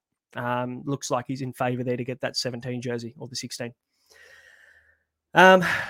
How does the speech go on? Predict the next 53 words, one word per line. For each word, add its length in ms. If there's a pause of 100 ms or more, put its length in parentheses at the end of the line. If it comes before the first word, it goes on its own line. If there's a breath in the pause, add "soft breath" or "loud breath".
(440 loud breath)
yeah, 160
gonna 180
be 100
a 40
good 160
game, 260
and 100
that, 160
that's 160
pretty 200
much 180
it 120
Supercoach-wise. 680
So 80
we'll 120
move 200
on 140
to 420
the 120
next 340
game, 300
the 80
first 300
Friday 380
game. 280
Friday 320
at 80
four 180
P 160
M, 180
Good 160
Friday. 440
Everybody's 320
got 100
a 40
public 300
holiday, 360
so 140
I'm 100
sure 180
we're 140
gonna 140
be 200 (460 soft breath)
getting 160
our 60
standard 340
squeeze 340
out, 180
having 200
a 40
couple 220
of 80
bevies. 400